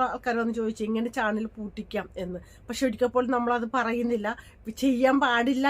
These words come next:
എന്നുള്ളത് തന്നെയാണ് എൻ്റെ മനസ്സിൽ. കാരണം എന്താണെന്ന് വെച്ചാൽ അവർ അഞ്ച് പിള്ളേരെ നോക്കുന്നുണ്ട്, അവർക്ക് വേറെ ജീവിതമാർഗ്ഗമില്ല. ഏഹ്, അപ്പൊ അതുകൊണ്ട് തന്നെ ആ ഒരു ചിന്തയിലോട്ട്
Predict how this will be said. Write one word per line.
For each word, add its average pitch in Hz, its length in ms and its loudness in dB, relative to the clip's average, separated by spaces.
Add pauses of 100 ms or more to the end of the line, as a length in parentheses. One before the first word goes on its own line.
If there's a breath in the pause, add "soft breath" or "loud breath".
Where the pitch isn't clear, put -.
(160)
എന്നുള്ളത് 262 400 0
തന്നെയാണ് 247 320 -2
എൻ്റെ 226 220 0
മനസ്സിൽ. 202 280 -4 (140)
കാരണം 269 280 -2
എന്താണെന്ന് 285 280 0
വെച്ചാൽ 269 220 0 (480 loud breath)
അവർ 226 180 0
അഞ്ച് 240 240 0
പിള്ളേരെ 220 440 2
നോക്കുന്നുണ്ട്, 214 440 -4
അവർക്ക് 196 260 -10
വേറെ 220 160 -2 (100)
ജീവിതമാർഗ്ഗമില്ല. 196 800 -6 (840 loud breath)
ഏഹ്, 226 220 2
അപ്പൊ 302 180 2
അതുകൊണ്ട് 285 360 4
തന്നെ 339 200 0 (300)
ആ - 20 6 (160)
ഒരു 370 180 2 (220)
ചിന്തയിലോട്ട് 294 520 4